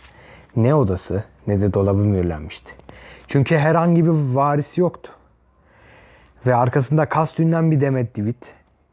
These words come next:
beyaz yapraklı bir not defteri, üç çift çorap, pantolon düğmeleri ve eski paltosundan başka bir şey bırakmamıştı.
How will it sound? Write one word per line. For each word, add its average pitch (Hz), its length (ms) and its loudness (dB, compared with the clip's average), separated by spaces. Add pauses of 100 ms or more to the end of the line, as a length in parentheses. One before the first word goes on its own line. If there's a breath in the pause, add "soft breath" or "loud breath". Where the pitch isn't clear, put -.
(340 soft breath)
beyaz 123 320 0
yapraklı 113 400 -2
bir 107 60 -2
not 131 200 -4
defteri, 87 440 -10 (500 soft breath)
üç 170 180 2
çift - 200 -4
çorap, 90 340 -4 (340)
pantolon 123 500 0
düğmeleri 90 500 -2 (400 loud breath)
ve 113 60 2
eski 117 260 2
paltosundan 180 600 2
başka 170 260 0
bir - 60 -2
şey 135 200 0
bırakmamıştı. 101 640 -8